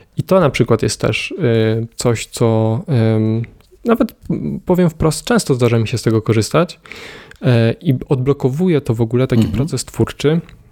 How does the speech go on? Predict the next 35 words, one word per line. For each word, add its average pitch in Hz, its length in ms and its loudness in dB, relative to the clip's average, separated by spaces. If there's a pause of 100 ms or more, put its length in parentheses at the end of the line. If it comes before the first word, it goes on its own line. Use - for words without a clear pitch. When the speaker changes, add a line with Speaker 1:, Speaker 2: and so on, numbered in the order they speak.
(220)
Speaker 1:
E, 117 480 2
okej, 135 340 0
to 117 100 -2
możesz, 156 420 0
cz-, 143 240 -4
czat - 240 -2
mi 131 60 0
mówi, 120 240 0
"Okej, 135 260 0
to 135 100 -4
możesz, 190 400 -2 (160)
e, 135 220 0
w - 80 -10
tym 151 160 0
materiale 139 440 2
poruszyć 131 540 0 (260)
taki 156 400 0
i 123 60 0
taki 127 240 0
temat", 139 500 0 (500)
e, 117 680 2
i 156 240 -2 (240)
tam 135 160 2
powiedzmy 123 380 0
jest - 260 -2 (400)
x 165 220 2
punktów, 135 580 2 (640)
z - 160 -6
czego 214 340 0 (100)
często 190 640 0 (160)
tam 160 180 0
połowa 160 460 0
jest 151 260 -4
zupełnie 143 380 0
bezsensowna, 131 800 -2